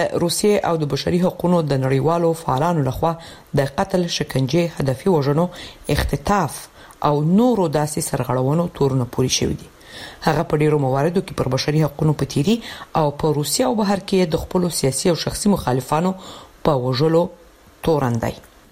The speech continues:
د ممی خان عمروف کونډې د آزادي اروپا او آزادي راډیو د قفقاز د برخې سره په دې مرکه کې له روسیې د یو شمېر نورو تښتېدلو چچني وګړو د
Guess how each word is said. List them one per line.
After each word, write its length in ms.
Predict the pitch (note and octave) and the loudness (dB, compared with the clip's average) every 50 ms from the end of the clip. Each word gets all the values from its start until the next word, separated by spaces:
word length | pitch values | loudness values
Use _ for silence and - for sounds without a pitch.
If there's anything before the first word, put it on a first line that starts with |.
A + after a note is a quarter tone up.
| - - - - - - - | -18 -18 -18 -18 -10 0 2
د 80 | G#3 A3 A3 | 2 4 4
ممی 160 | A3+ A#3 A#3 A3 | 4 2 2 2
خان 180 | - C4 B3+ B3+ A#3+ | 2 2 4 4 4
عمروف 280 | G#3+ F#3+ G3 A3+ A3 - - | 4 4 2 0 0 -2 -2
کونډې 320 | - G3+ G3+ F#3+ G3 F#3 | 0 0 2 2 0 0
د 100 | D#3+ C#3+ C#3 | 0 0 0
آزادي 280 | C#3 - F3 E3+ D#3 D3+ | 0 -2 -2 0 0 0
اروپا 260 | C#3 C#3 C#3 - - E3 | 0 0 -2 -4 -2 -2
او 80 | D#3 C#3+ | 0 0
آزادي 320 | C3+ - C3 C3+ C3 D#3+ D#3+ | 0 0 0 0 0 2 2
راډیو 200 | D3 C3+ C#3 D#3 D#3 | 0 2 2 0 0
د 80 | D3 - - | 0 -2 -6
قفقاز 340 | - - - E3 E3 D#3+ - | -10 -4 0 0 0 0 0
د 100 | C#3 C3 | -2 -2
برخې 200 | F3 F3+ - - D3+ - | -2 -2 -2 -2 -2 -2
سره 160 | - C3+ C#3+ - | -2 -2 -2 -2
په 60 | D3 C3 | -2 0
دې 60 | C3 B2+ | 2 0
مرکه 220 | B2+ B2+ - - G3 - | 0 0 -2 -4 -2 -2
کې 100 | - F3+ E3+ - - - - - - - - - A3 | -2 -2 -2 -4 -10 -12 -12 -12 -12 -8 0 2 2
له 180 | A3 A3 A3 A3 G#3 | 4 4 2 2 2
روسیې 420 | G#3+ G#3 G#3+ - B3 B3 A#3+ A#3 F#3+ | 0 -2 0 0 2 2 2 2 2
د 100 | G3+ F#3 | 2 2
یو 80 | F3 E3 - | 2 2 0
شمېر 280 | - - E3+ E3 E3 D#3+ F#3+ | 0 2 2 2 2 4 4
نورو 240 | G#3+ A3 G#3+ A3 G#3 G#3 G#3+ F#3 | 4 4 4 4 2 2 0 -4
تښتېدلو 560 | E3 - - - E3+ E3 D#3 A3+ A#3+ A#3 G3+ E3 - - | -4 -2 0 0 0 2 2 2 2 4 2 0 0 -4
چچني 260 | - - - A3 A#3 | -4 0 2 4 4
وګړو 340 | G3+ D#3+ D3 C3 D3+ E3+ F#3+ F3+ C#3+ D3+ | 4 4 2 2 2 2 2 2 2 0
د 100 | D3+ | 0